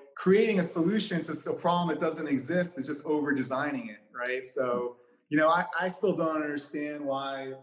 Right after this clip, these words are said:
you know, car keys are removable. That's a wireless, like, that doesn't, to me, that doesn't do anything 'cause you lose the wireless key. Was anyone complaining that they had to stick it into the ignition?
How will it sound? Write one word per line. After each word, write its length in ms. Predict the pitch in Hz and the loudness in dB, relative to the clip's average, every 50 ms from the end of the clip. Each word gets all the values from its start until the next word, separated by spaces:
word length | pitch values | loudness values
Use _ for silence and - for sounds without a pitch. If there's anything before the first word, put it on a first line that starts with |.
| - _ - | -18 _ -6
you 60 | 143 | -4
know, 220 | 135 127 123 120 - - _ _ _ _ _ _ _ _ _ _ _ _ _ - | -2 -2 -2 -4 -8 -12 _ _ _ _ _ _ _ _ _ _ _ _ _ 0
car 240 | - 147 147 151 | 4 4 4 4
keys 640 | 147 - - 147 139 135 135 131 127 127 - - - _ _ _ _ _ _ _ _ _ - | 2 0 0 0 2 2 2 0 -2 -4 -8 -10 -12 _ _ _ _ _ _ _ _ _ 0
are 120 | 139 143 147 | 2 4 4
removable. 520 | 143 139 147 170 175 170 147 120 120 117 | 4 6 4 4 4 4 2 0 -2 -2
That's 200 | 120 120 120 117 | -4 -4 -4 -4
a 40 | 135 | -6
wireless, 460 | 131 127 135 135 135 139 135 135 135 147 | -4 -2 0 0 0 0 0 0 -2 -2
like, 180 | 139 131 131 151 | -2 -4 -2 -2
that 120 | 147 143 | -2 0
doesn't, 360 | 151 156 147 151 143 139 135 | 0 -2 -2 -2 -6 -6 -8
to 100 | - 151 | -10 -6
me, 140 | 143 143 147 | -2 0 2
that 140 | 143 139 143 | 2 2 2
doesn't 260 | 147 135 131 135 127 | 2 0 0 0 0
do 120 | 131 139 156 | 0 2 2
anything 340 | 165 151 143 139 123 110 | 2 2 0 -2 -6 -6
'cause 180 | - 127 117 120 | -4 -6 -4 -2
you 120 | 127 123 | -4 -4
lose 300 | 123 139 143 143 143 143 | -2 0 2 2 2 2
the 80 | 143 135 | 2 2
wireless 480 | 127 139 135 135 135 131 131 127 - - | 2 4 4 4 2 0 -2 -4 -6 -4
key. 300 | - 156 160 160 151 143 | -2 0 2 2 2 2
Was 120 | 131 - | 2 2
anyone 320 | 147 151 156 160 160 156 | 0 -2 -2 -2 -2 -2
complaining 540 | 147 - 139 139 - 147 143 147 151 156 156 | -4 -4 -8 -8 -6 -4 -4 -4 -2 -4 -4
that 160 | 147 139 143 | -4 -6 -6
they 60 | - 123 | -8 -6
had 140 | 123 135 131 | -4 -4 -4
to 80 | 131 131 | -4 -6
stick 300 | - - - - 135 135 | -8 -2 0 0 0 2
it 80 | 143 135 | 0 -2
into 240 | 131 131 131 - 135 | -4 -6 -8 -8 -8
the 80 | 131 | -6
ignition? 500 | 131 127 120 120 120 127 127 - - 170 | -6 -6 -6 -8 -10 -10 -10 -8 -8 -6